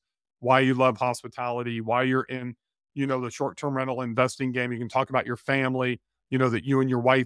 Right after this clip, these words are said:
do this together and you're, you're working towards retirement or for kids' college.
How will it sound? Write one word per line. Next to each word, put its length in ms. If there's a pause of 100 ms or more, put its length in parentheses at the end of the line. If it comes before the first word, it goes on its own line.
do 160
this 160
together 420
and 80
you're, 260
you're 120
working 440
towards 380
retirement 760
or 120
for 140
kids' 320
college. 500